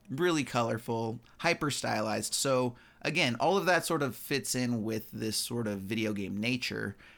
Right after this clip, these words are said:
And very early on, we're introduced to our protagonist. Uh, the protagonist's name is Miles, played by Daniel Radcliffe. He is a programmer and a gamer.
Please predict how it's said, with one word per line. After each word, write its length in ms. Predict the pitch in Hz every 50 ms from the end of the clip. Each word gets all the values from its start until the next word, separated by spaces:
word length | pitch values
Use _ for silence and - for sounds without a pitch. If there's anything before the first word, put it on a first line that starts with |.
| - - -
And 380 | - 127 123 123 120 123 120 113
very 540 | 110 110 151 170 180 180 180 175 170 170 - -
early 280 | 147 147 151 156 147
on, 220 | 127 123 113 117 117
we're 160 | 113 113 110
introduced 420 | 104 101 - 98 110 110 - -
to 100 | - 123
our 80 | 113 104
protagonist. 680 | - - - 220 196 180 135 - 90 - - - - - - - _ _ _ _ _ _ -
Uh, 140 | - 101 110
the 80 | -
protagonist's 500 | - - - 143 123 120 113 110 110 123
name 160 | 123 117 113 107
is 100 | 101 113
Miles, 580 | 135 156 170 170 170 175 170 170 165 - - -
played 320 | - _ - 127 117 98
by 100 | 104 95
Daniel 320 | 98 104 98 95 90 95
Radcliffe. 640 | 98 120 143 151 151 139 - - 156 147 147 - - - - - - - - _ _
He 560 | - - 139 139 135 135 - 117 123 123 120
is 160 | 120 113 113
a 160 | - 104 110
programmer 840 | 110 - - - 214 226 202 196 214 208 208 202 208 208 208 208 208 - - - - - - -
and 180 | 110 123 120 110
a 40 |
gamer. 600 | 107 101 151 165 170 170 165 170 170 165 165 160